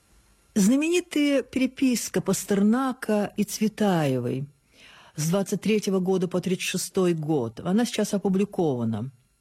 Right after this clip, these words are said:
Начала с высокой ноты, как всегда бывает у Марины Ивановны. Она записала в своих дневниках: «Я никого не люблю давно. Пастернака люблю, но он далеко. Всё письма,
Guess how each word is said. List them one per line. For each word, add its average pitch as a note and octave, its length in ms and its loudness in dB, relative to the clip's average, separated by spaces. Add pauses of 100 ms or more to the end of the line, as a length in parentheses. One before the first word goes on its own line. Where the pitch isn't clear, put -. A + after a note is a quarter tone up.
(180)
Начала B3+ 480 0
с - 360 -4
высокой G#3+ 680 0
ноты, F3+ 380 0
как E3+ 200 -4
всегда E3 360 -2
бывает C#3 580 -2
у D3+ 100 -2
Марины D3 400 0
Ивановны. B2+ 640 0 (1120)
Она F3 220 2
записала E3+ 500 0
в - 60 -8
своих D3+ 320 -2
дневниках: D3+ 720 -2 (520)
«Я G3+ 140 0
никого A#3 400 0
не C#4+ 140 0
люблю E3+ 640 2 (280)
давно. C#3+ 640 -2 (440)
Пастернака A#3+ 680 0
люблю, D3+ 580 0 (440)
но F#3 240 2
он B3+ 220 2
далеко. F3 600 -4 (380)
Всё - 240 -4
письма, B3 600 -2